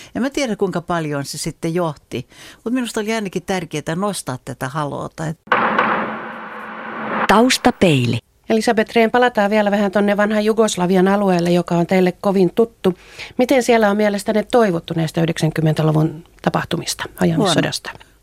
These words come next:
Speaker 1: huonosti. Osittain hyvin, mutta olin juuri kokouksessa Kosovossa, jossa nyt on naispresidentti sitten vuoden taaksepäin. Ja hän on aivan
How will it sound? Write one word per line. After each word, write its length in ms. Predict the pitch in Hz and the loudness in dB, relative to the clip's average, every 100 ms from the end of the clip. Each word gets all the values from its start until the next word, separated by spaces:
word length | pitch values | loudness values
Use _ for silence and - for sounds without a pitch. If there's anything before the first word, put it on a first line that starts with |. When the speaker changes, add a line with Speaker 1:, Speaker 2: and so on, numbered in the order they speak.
| _ | _
Speaker 1:
huonosti. 580 | 240 208 151 156 - 147 _ _ _ - - - - - - - | -2 -2 -2 -6 -6 -8 _ _ _ -20 -20 -18 -20 -20 -14 -6
Osittain 640 | 254 240 202 - 180 165 | -4 -2 -4 -2 0 0
hyvin, 420 | 208 247 285 285 269 - _ _ _ _ - | 0 0 0 -2 -4 -12 _ _ _ _ -4
mutta 480 | 196 - - 190 - - | -4 -4 -2 -2 -4 -4
olin 260 | 190 202 | -2 0
juuri 360 | 208 208 180 180 - - | 0 0 0 -4 -6 -10
kokouksessa 800 | - 196 190 175 - 170 - 165 165 _ _ - - - - _ | -4 -4 -2 -4 -4 -8 -4 -4 -6 _ _ -20 -20 -20 -20 _
Kosovossa, 640 | - 330 320 247 190 180 208 | -4 -2 0 0 -2 -2 -2
jossa 340 | 196 196 220 | -2 -2 -2
nyt 240 | 233 247 - | -2 -2 -4
on 140 | 208 | -2
naispresidentti 920 | 233 214 - 190 180 175 156 151 - | -2 -4 -6 -4 -2 -4 -4 -6 -6
sitten 400 | - 170 - 170 | -6 -6 -4 -4
vuoden 400 | 185 180 143 139 | -2 -2 -2 -6
taaksepäin. 720 | - 131 - - - - - 160 160 | -6 -6 -6 -12 -10 -10 -10 -8 -4
Ja 100 | 151 | -2
hän 160 | 170 | -2
on 140 | 165 151 | -4 -4
aivan 440 | - 247 180 156 | -2 -2 -2 -4